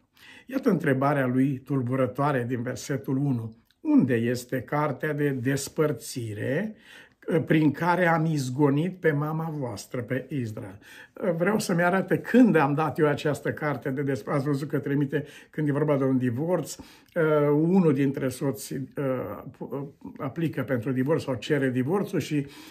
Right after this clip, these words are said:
uh, a-, hârtiile sunt date celuilalt să le semneze. Și Dumnezeu întreabă, uh, mama voastră spune că, uh,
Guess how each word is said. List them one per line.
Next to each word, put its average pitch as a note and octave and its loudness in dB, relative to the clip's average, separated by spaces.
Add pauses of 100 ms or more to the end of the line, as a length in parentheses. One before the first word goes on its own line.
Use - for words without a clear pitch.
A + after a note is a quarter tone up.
(180)
uh, D3+ 2 (140)
a-, D3+ 0 (160)
hârtiile E3+ 6
sunt C#3 2
date D#3+ 2
celuilalt C#3+ 4
să D#3 0
le C#3+ 4
semneze. D#3 2 (560)
Și E3+ 0
Dumnezeu F3 2
întreabă, C#3 2
uh, F#3 -4
mama F3 4
voastră C#3+ 0
spune D#3 0
că, D3+ 2
uh, C3 -4